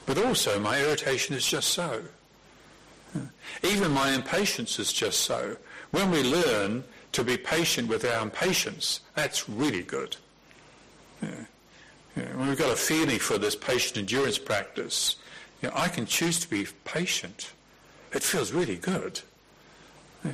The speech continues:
this is not just an insignificant thing. I can choose to bear with this. Even my impatience, even when I fail to be patient,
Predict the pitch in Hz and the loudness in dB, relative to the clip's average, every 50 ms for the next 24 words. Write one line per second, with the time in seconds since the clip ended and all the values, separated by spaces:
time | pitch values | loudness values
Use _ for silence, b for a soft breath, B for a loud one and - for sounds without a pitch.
0 | 120 135 160 170 190 196 165 170 165 - 139 - - 120 113 127 131 - - 107 | -6 -6 -4 -2 0 2 2 2 2 0 0 0 0 0 -2 0 0 0 -2 -2
1 | - - 135 - - - 98 - - - - 170 170 143 95 95 127 165 190 - | -2 -4 -4 -4 -4 -6 -6 -6 -6 -6 -4 -2 -2 -2 -4 -4 -4 -4 -4 0
2 | - 214 - - - - 240 226 180 117 95 90 - - - 120 117 - 139 139 | 0 -2 0 0 -2 0 0 0 0 0 0 -2 -4 -4 -4 -6 -4 -2 0 0
3 | 135 135 180 202 196 - - - - - - - - - - - - - - - | 0 0 -2 -4 -4 -6 -10 -12 -10 -8 -4 -2 -2 -2 -4 -6 -10 -20 -20 -20
4 | - - - B B B B B B B B B B B B B B B B - | -20 -20 -20 B B B B B B B B B B B B B B B B -2
5 | 202 214 214 196 160 143 139 139 139 139 139 135 135 - - 190 196 - - - | 0 2 4 4 2 2 2 2 2 2 0 -2 -2 -2 0 0 0 0 -2 -4
6 | 117 117 - 175 170 170 160 147 139 131 131 123 113 - - - 165 175 185 170 | -6 -4 0 0 0 0 2 0 0 2 0 0 -2 -4 -2 0 0 2 2 4
7 | 143 104 90 95 104 - - 123 117 113 110 - - - 151 143 - - - - | 4 2 2 0 -2 -4 -6 -4 -4 -4 -4 -4 -4 -4 -2 -2 -2 -4 -6 -10
8 | - - - - - | -10 -10 -12 -12 -12